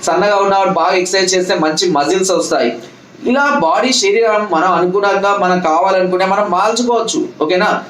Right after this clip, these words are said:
ఒక్కొక్క లావుగా త-, హండ్రెడ్ క్వింటాల్ above ఉన్న వాళ్ళు కూడా ఇప్పుడు స్లిమ్గా అయిన వాళ్ళు ఉన్నారు, ఆ, పొట్ట ఉన్న వాళ్ళు కూడా సిక్స్ ప్యాక్లు తీసిన వాళ్ళు ఉన్నారు. అది because of exercises, మసాజ్ ఇలాంటివి చేయడం. ఇప్పుడు మీరు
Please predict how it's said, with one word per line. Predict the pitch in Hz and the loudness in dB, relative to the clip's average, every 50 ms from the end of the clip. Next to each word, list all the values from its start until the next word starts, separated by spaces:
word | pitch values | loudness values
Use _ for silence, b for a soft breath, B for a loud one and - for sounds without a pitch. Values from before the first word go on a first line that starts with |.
| B B B B - | B B B B -6
ఒక్కొక్క | 139 135 214 226 220 | -4 -2 -2 0 0
లావుగా | 233 214 190 175 175 196 208 208 202 214 208 208 208 196 | 0 0 0 0 0 2 2 2 2 0 0 0 0 0
త-, | 180 175 175 175 170 170 160 156 151 156 151 151 151 151 147 147 147 147 147 143 143 | 0 2 2 2 2 2 2 2 2 2 2 2 2 2 2 2 0 0 -2 -2 -2
హండ్రెడ్ | 147 160 165 180 180 180 180 | 0 0 2 2 0 0 0
క్వింటాల్ | 175 165 160 165 175 180 170 170 | 0 0 0 0 0 0 0 2
above | 170 156 156 190 208 | 2 0 2 2 2
ఉన్న | 208 190 185 190 | 2 2 2 2
వాళ్ళు | 196 196 190 185 185 | 2 2 2 2 2
కూడా | 185 196 202 196 | 0 0 0 2
ఇప్పుడు | 190 185 185 196 196 180 | 0 0 0 0 0 0
స్లిమ్గా | 180 170 165 165 180 196 202 | 0 0 0 0 0 0 0
అయిన | 196 190 190 | 2 2 2
వాళ్ళు | 196 190 190 190 196 | 2 2 2 2 0
ఉన్నారు, | 190 190 196 185 - 208 208 - B B B B B - - - - - | 0 0 0 0 0 -2 -4 -6 B B B B B -20 -12 -6 -2 0
ఆ, | 135 139 139 139 139 139 135 135 135 - | 2 2 2 2 2 2 2 0 0 0
పొట్ట | 165 170 170 202 | 0 0 0 0
ఉన్న | 196 196 190 196 | 0 2 2 2
వాళ్ళు | 196 196 185 | 2 2 2
కూడా | 185 202 190 185 | 2 0 0 -2
సిక్స్ | 165 156 - - | -2 -4 -2 -2
ప్యాక్లు | 202 190 190 196 185 | 0 0 0 0 0
తీసిన | 180 190 180 190 | 0 0 0 0
వాళ్ళు | 190 190 | 0 0
ఉన్నారు. | 190 190 196 233 240 B B B B B - | 0 0 0 0 -2 B B B B B -2
అది | - 269 277 277 - 185 | -2 0 0 0 0 -2
because | 202 - 226 220 220 226 240 | -2 -2 0 0 0 0 0
of | 240 247 247 - - | -2 -2 -2 -2 -2
exercises, | - 202 196 185 185 185 180 180 180 180 180 170 180 180 | -2 -2 -2 0 0 0 0 2 0 0 0 0 -2 0
మసాజ్ | 175 147 151 151 - 185 180 180 175 175 175 | 0 0 0 0 0 2 2 2 2 0 0
ఇలాంటివి | 180 180 175 190 214 226 226 220 202 202 | 0 0 0 0 0 0 0 -2 -2 0
చేయడం. | 196 170 151 | 0 0 0
ఇప్పుడు | 156 156 - 220 | 0 0 0 0
మీరు | 214 214 214 226 220 220 | 0 0 0 0 -2 -4